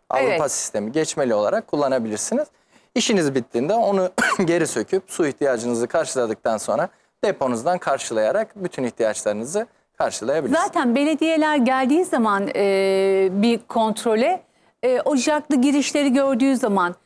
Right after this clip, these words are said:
Speaker 2: e, önünde veranda yoksa sizin yapınıza zaten hiçbir şey demiyor. Diyor ki, "Ya bu her halükarda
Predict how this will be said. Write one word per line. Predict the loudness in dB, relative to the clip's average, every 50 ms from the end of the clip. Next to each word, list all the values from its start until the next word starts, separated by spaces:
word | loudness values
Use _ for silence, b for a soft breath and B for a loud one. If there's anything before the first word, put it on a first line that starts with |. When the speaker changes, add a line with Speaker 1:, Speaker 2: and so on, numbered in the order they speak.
| _ _ _ _ -2
Speaker 2:
e, | 0 2 2 0 0
önünde | 0 2 2 4 4 4 2 2 2
veranda | 2 2 2 2 2 2 2 2 2
yoksa | 2 2 0 0 -4 -6 -4 -2 -2 -2 -2 -4 -10 _ _ _ _
sizin | -6 -4 -2 0 2 2 2
yapınıza | 2 2 2 2 2 2 2 0 -2
zaten | 0 0 0 0 0 2 2 2
hiçbir | 2 0 -2 -6 -6
şey | -2 0 0 2 2 2
demiyor. | 4 4 4 4 4 2 0 0 0 -2
Diyor | 0 0 0
ki, | -2 0 0
"Ya | 2 2 2 2 2
bu | 2 2 0 0 B B B B B B B _
her | _ -4 0 2 2
halükarda | 2 2 2 2 2 0 0 0 0 0 2 0 0 2 2 0 0 -2